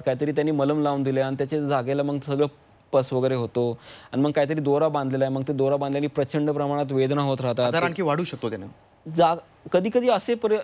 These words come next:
Speaker 1: असे पेशंट येतात की आम्ही त्याचा उपचारसुद्धा नंतर करू शकत नाही, because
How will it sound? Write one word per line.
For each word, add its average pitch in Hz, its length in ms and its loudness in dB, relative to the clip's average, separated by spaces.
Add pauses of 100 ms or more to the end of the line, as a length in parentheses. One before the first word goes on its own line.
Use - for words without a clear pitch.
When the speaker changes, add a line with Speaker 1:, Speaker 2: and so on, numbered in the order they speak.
Speaker 1:
असे 156 240 0
पेशंट 214 280 -4
येतात 180 220 0
की 220 60 2
आम्ही 202 220 -2
त्याचा 208 380 0 (160)
उपचारसुद्धा 208 560 2
नंतर 196 280 0
करू 190 180 0
शकत 196 280 -2
नाही, 139 140 -2
because 165 380 0